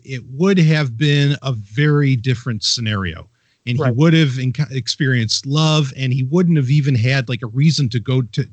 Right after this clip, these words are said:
Speaker 1: you know, for a path to the dark side. Filoni's basically saying, look, the Jedi were, I mean, Filoni's, well, of course, he put it in Clone Wars as well. He's saying Barriss Offee was right. You know, he's saying
Speaker 2: Yeah.
Speaker 1: that, yeah, the Jedi were,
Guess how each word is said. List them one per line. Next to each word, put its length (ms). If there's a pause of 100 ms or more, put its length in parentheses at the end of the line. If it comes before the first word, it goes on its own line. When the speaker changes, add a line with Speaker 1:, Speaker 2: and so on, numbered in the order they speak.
(240)
Speaker 1:
you 100
know, 80
for 180
a 80
path 360
to 100
the 100
dark 220
side. 200 (260)
Filoni's 500
basically 520
saying, 440 (260)
look, 200
the 80
Jedi 440
were, 220
I 60
mean, 200 (160)
Filoni's, 480 (160)
well, 320
of 120
course, 200
he 80
put 160
it 100
in 60
Clone 320
Wars 220
as 60
well. 200 (580)
He's 140
saying 240
Barriss 300
Offee 340
was 220
right. 320
You 160
know, 140
he's 240
saying 260
Speaker 2:
Yeah. 140
Speaker 1:
that, 80
yeah, 300
the 120
Jedi 640 (280)
were, 320